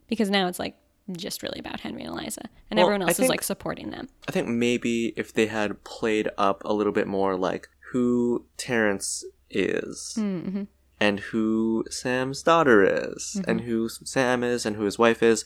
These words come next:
Speaker 2: that way you get a little bit more of this, like, ensemble feel. You get to, like,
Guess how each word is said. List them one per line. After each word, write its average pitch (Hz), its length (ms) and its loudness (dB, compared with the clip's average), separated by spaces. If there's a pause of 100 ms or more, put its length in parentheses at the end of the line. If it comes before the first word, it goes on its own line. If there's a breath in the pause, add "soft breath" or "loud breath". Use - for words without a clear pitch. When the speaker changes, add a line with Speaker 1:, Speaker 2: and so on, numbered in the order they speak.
(360 loud breath)
Speaker 2:
that 120 200 8
way 123 100 8
you 120 120 4
get 110 120 6
a 110 60 4
little 107 180 4
bit 101 140 2
more 101 200 6
of 90 100 0
this, 95 160 -2
like, 90 200 0
ensemble 95 440 2
feel. 151 240 6
You 127 100 6
get 101 140 2
to, 104 120 4
like, 92 180 4